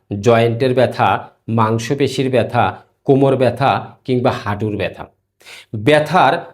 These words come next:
অনেকগুলো কারণ থাকতে পারে। ব্যথার অনেকগুলো কারণের ভিতরে অন্যতম কারণ হচ্ছে ক্যালসিয়াম ডেফিসিয়েন্সি। ক্যালসিয়াম ঘাটতির কারণে মানুষের শরীরের অধিকাংশ ব্যথা হয়ে থাকে। আর এই ব্যথাগুলোর কারণে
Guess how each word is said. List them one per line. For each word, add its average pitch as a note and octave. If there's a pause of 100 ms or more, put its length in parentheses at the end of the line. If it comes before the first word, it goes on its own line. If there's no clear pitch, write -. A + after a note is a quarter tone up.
অনেকগুলো F#3
কারণ A#2
থাকতে -
পারে। D#2+ (460)
ব্যথার C3+ (120)
অনেকগুলো C#3+
কারণের A#2
ভিতরে G#2 (260)
অন্যতম C3+
কারণ G#2+
হচ্ছে A#2 (120)
ক্যালসিয়াম A2+
ডেফিসিয়েন্সি। F#2+ (600)
ক্যালসিয়াম F3+
ঘাটতির C#3
কারণে A#2 (180)
মানুষের A#2
শরীরের B2 (160)
অধিকাংশ F3+
ব্যথা A2+
হয়ে F#2+
থাকে। - (340)
আর C#3+
এই F#3 (260)
ব্যথাগুলোর D#3+
কারণে A#2+